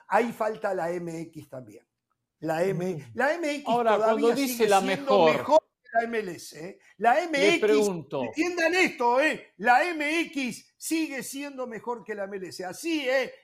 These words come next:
Speaker 1: Por un poquito así, así, así, así, así. Casi se tocan.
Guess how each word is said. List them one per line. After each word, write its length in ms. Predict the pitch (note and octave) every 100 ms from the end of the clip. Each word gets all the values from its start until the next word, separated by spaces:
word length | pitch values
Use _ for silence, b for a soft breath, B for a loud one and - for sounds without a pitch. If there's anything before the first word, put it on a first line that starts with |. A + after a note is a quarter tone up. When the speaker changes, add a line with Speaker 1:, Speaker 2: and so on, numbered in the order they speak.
| _
Speaker 1:
Por 180 | A3 C4+
un 140 | E4+
poquito 540 | C4 C4+ C#4 D#4 - C#4
así, 400 | - - C4+ G3
así, 480 | F#3+ - - D#4+ A3+
así, 460 | G3+ - - D4+
así, 400 | B3+ A#3 - D#4+
así. 380 | B3 G#3+ - A#3+ b b -
Casi 320 | - A3+ C4
se 200 | B3 A3
tocan. 400 | C#4 G#3+ -